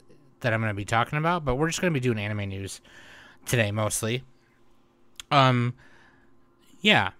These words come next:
pretty much. Just gonna be anime news. And there's a few video game things, like, announcements, you know what I mean? Not, like, uh, anything crazy, but, you know.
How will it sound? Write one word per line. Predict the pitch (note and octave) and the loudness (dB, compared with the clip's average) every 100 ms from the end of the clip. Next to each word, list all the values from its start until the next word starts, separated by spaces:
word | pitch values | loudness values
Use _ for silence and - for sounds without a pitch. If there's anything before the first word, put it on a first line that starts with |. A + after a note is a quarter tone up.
| - - - - - - | -18 -20 -20 -20 -20 -4
pretty | F#3+ E3+ | -2 0
much. | A2 - - - | -2 -4 -10 -10
Just | C3 | -8
gonna | D#3 C3+ | -4 -2
be | B2 | 0
anime | A#2 A2 G#2+ | 0 -2 -4
news. | G#2 F#2+ A2 | -6 -8 -6
And | A#2 A2 | -6 -4
there's | B2+ A#2+ | -2 -2
a | A2 | 0
few | B2+ | -2
video | A2 A2 | 0 -2
game | G#2 G#2 | -2 -4
things, | G2+ G2+ F#2+ | -4 -4 -4
like, | G2 F#2 | -6 -6
announcements, | G#2 G#2 F#2+ - F#2 F#2 | -4 -2 -4 -8 -12 -10
you | G#2 | -8
know | |
what | G2+ | -6
I | G2 | -6
mean? | G2+ G2+ | -6 -6
Not, | G2 F2 | -8 -8
like, | G2 F#2+ - | -10 -10 -8
uh, | G2 F#2+ G2 F#2+ - - _ - - - - _ | -6 -6 -8 -12 -20 -20 _ -20 -20 -20 -20 _
anything | G#2 G2 F#2+ | -8 -6 -6
crazy, | G#2+ F#2 F2+ F#2+ - | -4 -4 -6 -12 -10
but, | G2 | -6
you | C#3 | -2
know. | C3 | -2